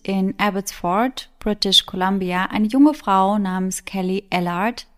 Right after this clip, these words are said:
die eine lebenslange Haftstrafe wegen Mordes verbüßt,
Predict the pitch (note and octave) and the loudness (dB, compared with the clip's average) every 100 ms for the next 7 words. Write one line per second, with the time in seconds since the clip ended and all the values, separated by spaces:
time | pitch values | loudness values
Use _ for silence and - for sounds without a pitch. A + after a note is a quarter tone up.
0 | _ _ _ - F#3+ F#3+ F3+ G3+ G3 F#3+ | _ _ _ -4 0 0 2 2 0 0
1 | F3+ F#3 G#3 - - F3 E3+ F3 F3+ F3+ | -2 0 -2 -2 -4 -2 -2 -4 -6 -6
2 | F3 E3+ E3+ E3+ A3+ C#4 A3+ - F3 G#3 | -6 -4 -4 2 4 4 0 -6 -8 -4
3 | A3 A3+ - | -4 -4 -12